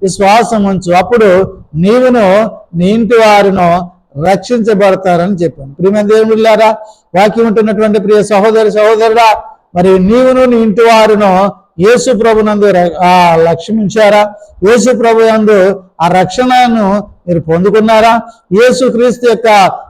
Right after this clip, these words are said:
మరి రక్షణ నీకు కావాలంటే విశ్వాసంతో నువ్వు దేవుని దగ్గరికి వస్తున్నావా? విశ్వాసం ఉంచావా?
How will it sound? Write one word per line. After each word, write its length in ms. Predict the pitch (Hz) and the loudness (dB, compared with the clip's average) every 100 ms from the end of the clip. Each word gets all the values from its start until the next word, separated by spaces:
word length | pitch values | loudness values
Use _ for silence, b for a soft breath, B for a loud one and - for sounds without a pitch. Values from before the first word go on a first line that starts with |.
| - | -6
మరి 260 | 185 196 190 | -2 0 2
రక్షణ 560 | 196 208 262 247 190 - - _ 175 | 0 -2 -2 -2 -2 -4 -16 _ -6
నీకు 160 | 185 | -4
కావాలంటే 840 | 185 196 240 240 226 196 202 196 - _ 175 | 0 2 2 2 0 0 0 -2 -6 _ -8
విశ్వాసంతో 880 | - 226 240 254 254 233 233 226 | -2 2 2 2 0 -2 -2 -2
నువ్వు 200 | 214 208 | 0 0
దేవుని 380 | 185 202 208 208 | 0 0 0 0
దగ్గరికి 240 | 190 196 190 | 0 0 -2
వస్తున్నావా? 580 | 185 202 214 208 220 220 - _ 170 | -4 -4 0 0 0 -4 -14 _ -6
విశ్వాసం 580 | 175 233 247 247 233 | -4 0 0 2 0
ఉంచావా? 580 | 196 208 247 247 247 240 | -2 -2 0 2 2 0